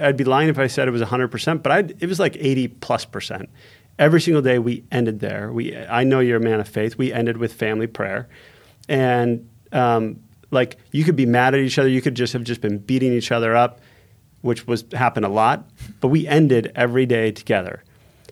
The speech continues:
And so that was the most important thing in our family. And so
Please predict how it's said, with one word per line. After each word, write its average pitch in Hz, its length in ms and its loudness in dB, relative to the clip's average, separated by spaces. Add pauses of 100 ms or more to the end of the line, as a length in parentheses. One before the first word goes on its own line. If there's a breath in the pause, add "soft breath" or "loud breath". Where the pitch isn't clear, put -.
(100)
And 127 240 0
so 131 240 4
that 143 200 2
was 175 120 0
the 165 80 4
most 139 360 2
important 123 360 -2
thing 113 420 0
in 127 180 0
our 117 160 2
family. 104 600 -8 (720 soft breath)
And 131 260 2
so 127 600 2